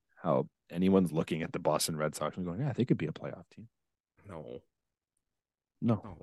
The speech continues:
Speaker 2: No, no, no, no,
Speaker 1: No, no, no, no,
Speaker 2: no,
Speaker 1: no, no, no,
Speaker 2: no,
Speaker 1: no, no. That team sucks.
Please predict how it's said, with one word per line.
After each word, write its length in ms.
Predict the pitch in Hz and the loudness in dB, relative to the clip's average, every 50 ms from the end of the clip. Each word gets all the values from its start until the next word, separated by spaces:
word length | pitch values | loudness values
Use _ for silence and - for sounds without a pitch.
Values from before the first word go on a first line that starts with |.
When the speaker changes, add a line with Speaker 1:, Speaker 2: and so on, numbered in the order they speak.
| - - - - 87 | -18 -20 -20 -18 -12
Speaker 2:
No, 260 | 98 98 92 78 - - | -6 -4 -4 -4 -4 -6
no, 140 | 85 87 85 85 82 | -8 -10 -12 -8 -6
no, 0 | |
no, 200 | 107 117 127 127 | -2 -2 0 0
Speaker 1:
No, 180 | 120 131 113 107 | 2 2 2 2
no, 0 | |
no, 0 | |
no, 100 | 101 87 | 0 -4
Speaker 2:
no, 440 | 78 78 - - - 87 90 95 95 | -8 -10 -12 -14 -14 -12 -12 -10 -8
Speaker 1:
no, 0 | |
no, 220 | 87 87 - 101 | -4 -2 0 0
no, 140 | 92 - - 90 101 | 0 0 -2 -4 -8
Speaker 2:
no, 240 | 98 87 92 87 76 78 | -8 -8 -8 -8 -8 -4
Speaker 1:
no, 140 | - 117 123 117 87 | -2 -2 -2 -2 -2
no. 200 | - - 85 - _ _ _ _ - - - - - - - - - _ _ | -6 -10 -14 -16 _ _ _ _ -20 -20 -20 -20 -20 -20 -20 -20 -20 _ _
That 100 | - 90 | -8 -8
team 140 | - - 110 | -6 -4 -2
sucks. 460 | - - - - - - - - - | 0 0 0 0 -4 -8 -12 -16 -18